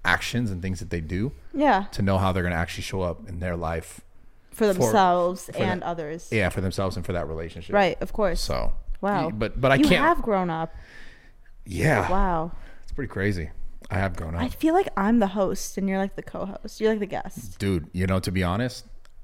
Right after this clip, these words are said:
Speaker 1: that's a breath of fresh air because I carry every fucking podcast I'm on. And I'm tired of it.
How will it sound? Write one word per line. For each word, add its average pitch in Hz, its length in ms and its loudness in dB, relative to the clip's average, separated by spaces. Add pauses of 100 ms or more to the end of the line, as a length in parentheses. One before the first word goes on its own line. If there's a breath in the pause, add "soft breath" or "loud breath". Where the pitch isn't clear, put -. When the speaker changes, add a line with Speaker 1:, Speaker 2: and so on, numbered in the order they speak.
(200)
Speaker 1:
that's 92 300 2
a 90 80 2
breath 87 320 0
of 85 100 -2
fresh 82 280 -4
air 82 120 0
because 80 300 -4
I 92 160 0
carry 85 400 0
every 87 320 -2
fucking 78 280 -6
podcast 69 460 -4
I'm 69 160 -8
on. 64 180 -10 (1120 soft breath)
And 95 80 -6
I'm 85 100 -4
tired 60 280 -4
of 60 80 -10
it. 62 160 -12